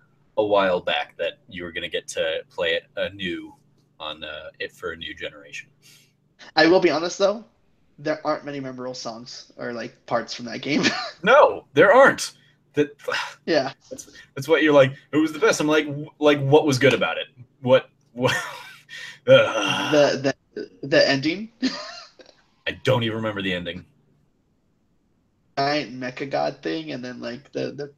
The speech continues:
Speaker 2: the guy who's actually the prince goes and sacrifices himself, and you think he's dead, but he's not.
Speaker 1: Are you sure that wasn't thirteen?
Speaker 2: Yes, that
Speaker 1: Oh,
Speaker 2: wasn't
Speaker 1: that's
Speaker 2: thirteen. I
Speaker 1: like,
Speaker 2: can
Speaker 1: I,
Speaker 2: t-
Speaker 1: I remember giant mecha gods from thirteen.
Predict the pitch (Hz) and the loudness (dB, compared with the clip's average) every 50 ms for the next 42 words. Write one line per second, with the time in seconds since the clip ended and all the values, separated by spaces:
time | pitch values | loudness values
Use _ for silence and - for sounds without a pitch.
0 | _ _ - 135 131 123 123 120 127 135 - - 143 135 127 127 127 127 131 139 | _ _ -4 -2 -2 0 -2 -4 -6 -8 -8 -6 -4 -2 -2 -2 -2 -2 -2 -4
1 | 139 127 131 123 123 - - 131 117 - _ - - 131 135 135 135 - - 127 | -2 -2 -2 -4 -4 -4 -6 -8 -8 -10 _ -8 -6 -6 -6 -6 -6 -4 -4 -4
2 | 127 123 127 - - 117 117 - - 151 - 143 131 139 - - 143 135 - 156 | -4 -6 -6 -6 -4 -4 -4 -6 -8 -6 -4 -4 -4 -6 -8 -10 -8 -2 2 2
3 | 151 151 147 - 123 117 117 - 127 127 135 - - 127 117 - - 120 127 135 | 2 2 0 -4 -12 -14 -14 -12 -14 -14 -12 -10 -10 -10 -10 -8 -6 -6 -6 -4
4 | 139 - - 110 127 120 113 - - 135 135 - - - _ _ _ _ _ _ | -6 -8 -8 -8 -8 -10 -10 -12 -18 -20 -20 -20 -20 -20 _ _ _ _ _ _
5 | - 107 110 110 107 - 117 113 110 104 113 113 110 117 113 - - - - - | -6 -4 -4 -4 -2 0 2 2 4 4 2 2 0 -2 -6 -10 -16 -20 -16 -8
6 | - 120 117 - - 147 143 139 143 147 147 - _ _ _ _ _ _ _ _ | -6 -6 -6 -4 -4 -4 -2 -2 -4 -6 -8 -12 _ _ _ _ _ _ _ _
7 | _ _ _ _ _ _ _ _ _ _ _ _ _ _ _ _ _ _ _ - | _ _ _ _ _ _ _ _ _ _ _ _ _ _ _ _ _ _ _ -4
8 | 135 139 131 - 110 120 139 135 131 123 - - 127 - - 120 123 127 - - | -2 -2 2 4 4 6 6 6 6 4 4 0 -6 -6 -6 -2 0 2 2 4
9 | - - - - - - - - - - - - - 135 - - - 139 131 127 | 4 4 4 2 0 -6 -6 -6 -6 -6 -8 -8 -8 -10 -8 -6 -4 -4 -4 -6
10 | - - 120 - - 127 117 113 104 104 104 104 - - 107 104 - 127 120 113 | -8 -10 -12 -12 -10 -4 -2 0 2 2 0 -2 -6 -12 -10 -4 -2 -2 -2 -2
11 | - 104 92 90 90 95 | -4 -8 -6 -6 -6 -8